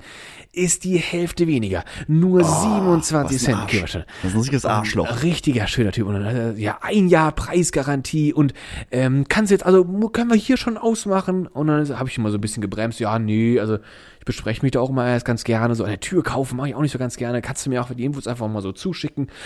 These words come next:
Speaker 1: „Ja, das geht natürlich auch, das bereite ich ja alles vor, so, und da kannst du einfach digital unterschreiben, alles klar.“ So, Luki, dann pass auf, dann saß er dann da und dann habe ich, ich war so ein bisschen neugierig, weil ich gar nicht wusste, ist ja gerade aktuelles Thema, die Preise steigen und sowas, da wollte ich mal wissen, okay, was bezahle ich eigentlich?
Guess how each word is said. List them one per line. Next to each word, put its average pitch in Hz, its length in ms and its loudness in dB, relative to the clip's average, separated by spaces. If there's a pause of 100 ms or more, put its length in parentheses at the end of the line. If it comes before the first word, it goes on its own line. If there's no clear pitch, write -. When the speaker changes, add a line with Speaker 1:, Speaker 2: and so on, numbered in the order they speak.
(140)
Speaker 1:
„Ja, 120 140 -2
das 123 120 -6
geht 165 140 -4
natürlich 127 420 -4
auch, 160 340 0
das 135 140 -8
bereite 120 280 -2
ich 135 100 -6
ja - 80 -4
alles 113 200 -6
vor, 165 440 2
so, 151 220 2
und - 40 -6 (240)
da 123 80 -2
kannst - 220 -4
du - 60 -12
einfach 135 220 -8
digital 156 460 -6
unterschreiben, 123 540 -4
alles 143 180 -4
klar.“ 90 200 -2 (440)
So, 135 140 4
Luki, 127 160 6
dann 117 80 4
pass 131 80 0
auf, 131 80 0
dann 107 120 0
saß 113 300 0
er 165 40 -2
dann 156 140 -2
da 156 180 0
und 139 120 -4
dann 120 80 -2
habe 139 120 0
ich, - 140 -6
ich 135 500 -8
war 139 200 -2
so 147 80 0
ein 131 60 2
bisschen 110 280 -2
neugierig, 107 640 -2
weil 113 80 -2
ich 110 140 -6
gar 143 220 -2
nicht 196 200 -4
wusste, 123 560 0 (420)
ist - 140 6
ja 165 60 4
gerade 135 220 2
aktuelles 123 420 2
Thema, 87 260 2
die 104 80 -2
Preise 175 320 2
steigen 156 380 2
und 147 60 2
sowas, 143 220 2
da 139 120 0
wollte 175 100 6
ich 165 60 0
mal 160 100 4
wissen, 156 140 -4
okay, 156 200 -2
was 123 100 0
bezahle - 300 -6
ich - 200 -10
eigentlich? 101 320 -4